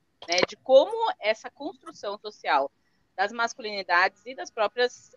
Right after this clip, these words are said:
é, feminilidades não faz bem pra ninguém, não faz bem pra ninguém, tá acabando com a saúde mental de todo mundo e tá, é um rolê errado, assim,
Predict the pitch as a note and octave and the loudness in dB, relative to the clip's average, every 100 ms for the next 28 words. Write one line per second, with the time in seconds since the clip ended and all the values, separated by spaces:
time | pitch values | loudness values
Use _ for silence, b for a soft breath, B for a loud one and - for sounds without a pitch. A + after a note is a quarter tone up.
0 | - F3+ F#3 F#3 G3+ G3+ F#3+ F#3 D#3+ F3 | -4 2 2 2 -10 -14 -12 -6 0 0
1 | - A#3+ D#4+ A4 B3+ A#3+ C#4+ A#3+ G#3 E3 | -2 -8 -6 -6 -8 -6 -6 -8 -4 -4
2 | F#3+ - _ - G3 G#3+ B3+ A3+ A3+ G3 | -4 -14 _ -6 -6 -8 -10 -10 -10 -8
3 | E3 E3+ G3 G3+ G#3 G#3 G3+ A#3 B3+ A3+ | -6 -6 -4 -6 -6 -6 -8 -8 -10 -10
4 | A3+ G#3+ G#3 G#3 G3+ G#3 - G#3+ D#4+ B3 | -10 -10 -12 -10 -8 -8 -10 -12 -8 -10
5 | G3 G#3 B3 - - _ _ _ - G3+ | -10 -14 -16 -18 -20 _ _ _ -14 -8
6 | A3+ A#3 A#3+ A3+ B3 - - A3 A#3+ B3 | -6 -2 4 6 6 2 -4 -2 0 4
7 | B3 B3+ D#4 B3 A#3 B3 B4 C4 B3+ | 8 8 6 4 4 2 -4 -8 -10